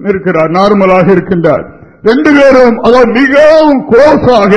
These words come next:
சேர்ந்து நிற்கிறார்கள், மிகவும் கம்பீரமாய் நிற்கிறார்கள்.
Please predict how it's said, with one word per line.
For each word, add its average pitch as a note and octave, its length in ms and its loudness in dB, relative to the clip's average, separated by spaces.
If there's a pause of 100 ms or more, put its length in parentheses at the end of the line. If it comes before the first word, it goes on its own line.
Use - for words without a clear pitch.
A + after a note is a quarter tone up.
(300)
சேர்ந்து C4+ 480 2
நிற்கிறார்கள், A3 640 0
மிகவும் A#3+ 640 2 (120)
கம்பீரமாய் G#3+ 600 0
நிற்கிறார்கள். D3+ 640 -2